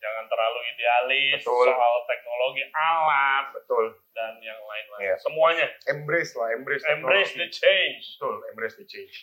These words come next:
Speaker 1: Oke, at I V T J N G underscore.
Speaker 2: Cing, cing.
Speaker 1: Oh, cing.
Speaker 2: I V cing.
Speaker 1: I V cing. Mau, eh, mau nanya, yang paling penting dalam sebuah bisnis bakery itu apa sih?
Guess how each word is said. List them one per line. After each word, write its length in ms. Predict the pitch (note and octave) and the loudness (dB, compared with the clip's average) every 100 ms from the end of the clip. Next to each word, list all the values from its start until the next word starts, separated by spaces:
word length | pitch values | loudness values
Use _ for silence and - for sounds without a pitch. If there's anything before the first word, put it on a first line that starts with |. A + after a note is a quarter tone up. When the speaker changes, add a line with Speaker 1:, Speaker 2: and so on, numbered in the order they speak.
| - | 0
Speaker 1:
Oke, 260 | E3 G#3+ E3+ - - - _ - | 2 4 2 0 -8 -20 _ 0
at 180 | B3 C#4 - - | 2 2 -2 0
I 180 | A3 A#3 | 2 2
V 120 | A3+ B3 C4 C4+ B3+ - _ _ _ | 0 0 2 2 -2 -10 _ _ _
T 40 | A3 G#3+ G#3+ G#3 - D3+ _ _ | 2 4 2 -2 -8 -20 _ _
J 100 | D#3+ G3 | 0 2
N 280 | G#3 F3 E3+ | 4 2 2
G 100 | F3 F#3+ | 0 2
underscore. 580 | D#3 E3 - C3+ A#2 - | 0 -2 2 2 2 -4
Speaker 2:
Cing, 300 | - A3 - | -2 -2 -2
cing. 320 | - G3+ - _ _ F#3 | -2 -2 -4 _ _ 2
Speaker 1:
Oh, 160 | E3+ | 2
cing. 160 | - A3+ | 2 2
Speaker 2:
I 160 | F3 | 2
V 160 | E3+ F3 | 2 -2
cing. 240 | - A3+ | -2 0
Speaker 1:
I 160 | F3+ E3+ | 0 -2
V 140 | - - F3+ | -4 -10 -8
cing. 160 | G#3 - - _ - _ _ _ _ | -6 -6 -10 _ -20 _ _ _ _
Mau, 160 | G3+ A3 | 2 4
eh, 380 | G#3 G3 G3 G3 | 6 6 6 4
mau 160 | B3 | 4
nanya, 400 | B3+ A#3 A3+ B3+ G#3+ G3 | 4 4 4 2 2 0
yang 160 | G3+ | 0
paling 240 | G3+ G3+ G3+ | 2 0 0
penting 320 | G#3+ A#3 A3 | -4 -4 4
dalam 240 | F#3 F#3 | 6 6
sebuah 480 | - F#3 F3 F3+ - | 2 -8 2 2 2
bisnis 320 | D#3+ - D#3+ | -8 -16 -12
bakery 320 | D#3 D3+ E3 E3+ | -6 -6 -2 -2
itu 120 | F3 | 2
apa 160 | D3 D3+ | 0 0
sih? 160 | D#3+ | -10